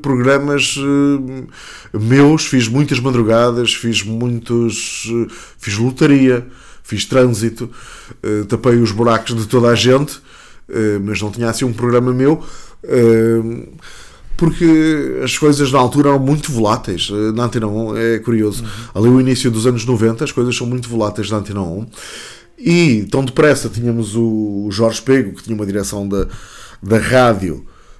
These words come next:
Speaker 1: que era muito avançada para a época e para aquilo que era a Antena um. Tanto que, se eu disser que estava no ar, eh, ok, o programa da manhã, tinha o Sena Santos e a Júlia Pinheiro, quando eu cheguei.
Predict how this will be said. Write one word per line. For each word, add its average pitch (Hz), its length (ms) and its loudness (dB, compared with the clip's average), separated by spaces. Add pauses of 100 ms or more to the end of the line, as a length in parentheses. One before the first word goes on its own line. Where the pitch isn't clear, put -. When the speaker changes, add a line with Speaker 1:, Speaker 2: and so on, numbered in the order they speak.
(140)
Speaker 1:
que 117 200 2
era 107 420 2
muito 143 540 4
avançada 120 440 4
para 107 180 2
a 107 60 4
época 113 320 0
e 107 60 0
para 110 160 -2
aquilo 107 160 -2
que 98 100 -8
era 95 120 0
a 98 40 -4
Antena 98 220 -4
um. 110 240 -4 (720)
Tanto 120 320 2
que, 127 320 6 (380)
se - 120 0
eu 127 40 4
disser 127 420 2
que - 80 -4
estava 127 340 2
no 120 220 6
ar, 90 340 0 (100)
eh, 104 560 -2 (340)
ok, 131 160 4
o - 20 6
programa 117 320 2
da 113 80 4
manhã, 139 400 2 (340)
tinha 127 160 2
o 120 60 4
Sena 120 260 2
Santos 139 440 0
e 135 120 2
a 135 40 6
Júlia 139 260 4
Pinheiro, 113 340 0
quando 101 140 -4
eu 107 60 -2
cheguei. 95 400 -2